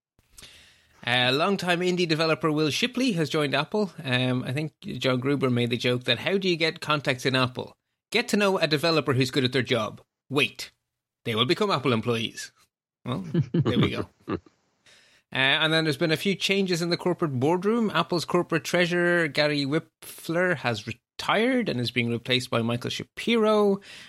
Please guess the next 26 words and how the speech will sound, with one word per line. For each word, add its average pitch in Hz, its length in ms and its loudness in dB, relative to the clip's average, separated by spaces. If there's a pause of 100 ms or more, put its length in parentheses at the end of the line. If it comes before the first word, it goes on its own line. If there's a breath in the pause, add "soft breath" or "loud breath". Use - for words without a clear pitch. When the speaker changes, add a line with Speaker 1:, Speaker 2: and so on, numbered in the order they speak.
Speaker 1:
And 135 120 -2
then 139 160 2
four 262 340 0
people 226 320 0
get 160 160 0
promoted 165 320 0
to 143 80 -6
being 170 180 0
a 135 60 2
V 156 220 -2
P. 143 440 -2
Apple 185 280 0
Gilchrist 131 580 -2
is 117 160 -2
vice 135 400 -2
president 175 540 -2
of 139 80 -2
engineering 160 540 0
for 123 200 -2
custom 226 460 -2
silicon 156 520 -2
and 120 140 -2
battery 147 380 -2
technology, 127 560 -2
which 104 180 -10
is, 110 240 -10